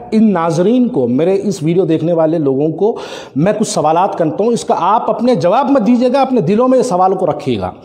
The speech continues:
उन्नीस सौ बयानवे छह दिसंबर में बाबरी मस्जिद शहीद हुई।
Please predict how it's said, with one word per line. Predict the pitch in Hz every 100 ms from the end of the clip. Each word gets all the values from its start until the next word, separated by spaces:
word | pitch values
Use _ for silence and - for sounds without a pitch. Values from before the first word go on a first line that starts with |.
| - - - - - - - - - - -
उन्नीस | 202 240 285 277
सौ |
बयानवे | 175 180 202 214 233
छह | - 202 208
दिसंबर | 175 170 156 151
में | 190
बाबरी | 143 147 156
मस्जिद | 139 123 180
शहीद | - 120 139 135
हुई। | 95